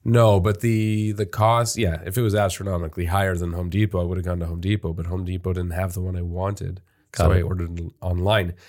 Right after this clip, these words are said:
Speaker 1: And last, or for most winters leading up till now, since th-, all that's deteriorated,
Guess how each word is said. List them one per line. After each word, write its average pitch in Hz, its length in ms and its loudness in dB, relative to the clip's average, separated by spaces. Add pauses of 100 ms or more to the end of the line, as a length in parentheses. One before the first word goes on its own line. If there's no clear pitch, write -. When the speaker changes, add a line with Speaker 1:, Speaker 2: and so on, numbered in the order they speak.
(280)
Speaker 1:
And 98 180 2
last, 127 480 2
or 117 220 0
for 131 160 0
most 135 320 2
winters 107 360 0
leading 104 280 0
up 104 140 -2
till 95 160 -2
now, 101 420 2
since 101 340 -2
th-, 98 220 -10
all 95 160 0
that's 92 240 0
deteriorated, 123 960 0